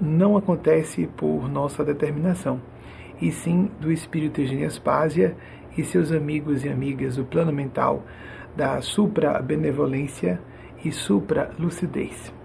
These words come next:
Mas nós sempre aqui vamos desdobrando as nossas, os nossos raciocínios,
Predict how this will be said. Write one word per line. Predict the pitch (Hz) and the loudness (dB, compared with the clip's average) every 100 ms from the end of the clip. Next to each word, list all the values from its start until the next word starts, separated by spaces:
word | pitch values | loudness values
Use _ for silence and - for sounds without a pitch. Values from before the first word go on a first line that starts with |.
| - - - - - - - - - - - - - - - - | -18 -18 -18 -18 -18 -16 -14 -14 -12 -12 -12 -12 -12 -14 -14 2
Mas | 175 185 202 190 | 6 6 6 6
nós | 220 214 | 6 4
sempre | 165 160 - 185 185 - | 2 0 2 4 2 2
aqui | 175 - 156 165 165 - | -4 -4 -2 -2 -2 -4
vamos | 139 147 151 135 | 0 2 2 0
desdobrando | 160 151 143 147 156 147 147 - - - - - | 2 4 4 4 2 0 -4 -8 -14 -14 -14 -2
as | 151 147 147 143 127 | 0 2 0 -4 -4
nossas, | 143 147 - 143 131 - - | 0 0 0 -2 -2 -8 -6
os | - | 4
nossos | 185 180 151 | 4 4 2
raciocínios, | 151 139 131 - 165 143 147 - | 0 0 -2 0 -2 -2 -6 -10